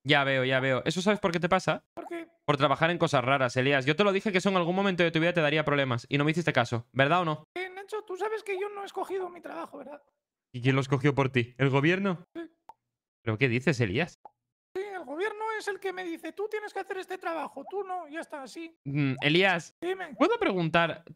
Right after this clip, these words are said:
Speaker 1: a qué
Speaker 2: No.
Speaker 1: te dedicas realmente?
Speaker 2: No, no, no puedes
Speaker 1: Es que
Speaker 2: preguntarme.
Speaker 1: todos tenemos curiosidad, todos queremos saber qué es a lo que se
Speaker 2: Vale,
Speaker 1: dedica
Speaker 2: no puedes,
Speaker 1: Elías.
Speaker 2: no puedes.
Speaker 1: Bueno, vale.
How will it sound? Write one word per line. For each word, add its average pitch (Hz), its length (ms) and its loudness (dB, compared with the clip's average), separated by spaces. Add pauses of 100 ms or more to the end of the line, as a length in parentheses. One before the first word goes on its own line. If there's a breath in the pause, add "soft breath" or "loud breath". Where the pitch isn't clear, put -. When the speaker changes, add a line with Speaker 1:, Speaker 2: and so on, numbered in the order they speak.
(380)
Speaker 1:
a 170 100 0
qué 175 80 4
Speaker 2:
No. 151 60 2
Speaker 1:
te 175 60 6
dedicas 160 360 4
realmente? 131 420 2
Speaker 2:
No, 466 60 -6 (180)
no, 415 380 -12
no 339 80 -10
puedes 359 260 -4
Speaker 1:
Es 240 60 -14
que 330 60 -8
Speaker 2:
preguntarme. 190 400 2
Speaker 1:
todos 262 280 2
tenemos 392 320 2
curiosidad, 180 540 2
todos 226 200 0
queremos 370 320 2
saber 185 320 2
qué 208 160 6
es 202 120 0
a 196 60 4
lo 180 100 0
que 175 80 2
se 185 80 2
Speaker 2:
Vale, 180 100 4
Speaker 1:
dedica 175 180 4
Speaker 2:
no 151 40 6
puedes, 151 100 2
Speaker 1:
Elías. 147 400 0
Speaker 2:
no - 100 -18
puedes. 339 380 -12
Speaker 1:
Bueno, 135 380 2
vale. 123 380 0